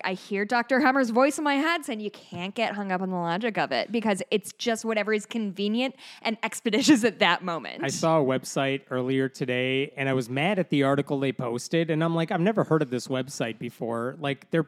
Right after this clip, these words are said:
Speaker 2: they're publishing articles ostensibly about news stories and stuff.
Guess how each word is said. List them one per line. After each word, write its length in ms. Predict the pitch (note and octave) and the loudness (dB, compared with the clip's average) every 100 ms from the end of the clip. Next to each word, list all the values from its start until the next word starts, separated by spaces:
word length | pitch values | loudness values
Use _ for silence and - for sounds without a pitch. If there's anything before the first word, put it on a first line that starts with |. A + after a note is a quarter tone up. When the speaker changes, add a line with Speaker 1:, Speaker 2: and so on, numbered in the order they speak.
| - | 0
Speaker 2:
they're 100 | D#3+ | 4
publishing 420 | F3+ G3 F3 F#3+ | 4 2 0 2
articles 460 | D#3+ D#3 E3+ D#3 - _ | 4 2 0 -2 -4 _
ostensibly 600 | C#3+ - D3 B2+ C3+ C3+ | -10 -6 -8 -6 -4 -2
about 320 | A#2+ B2 C3+ C3 | -2 -2 -4 -4
news 240 | B2+ C3 | -2 -4
stories 680 | - - C3 C3 C3 C3+ C3+ | -4 -2 0 2 0 -2 -4
and 120 | C3 | -10
stuff. 240 | - D#3 | -4 -4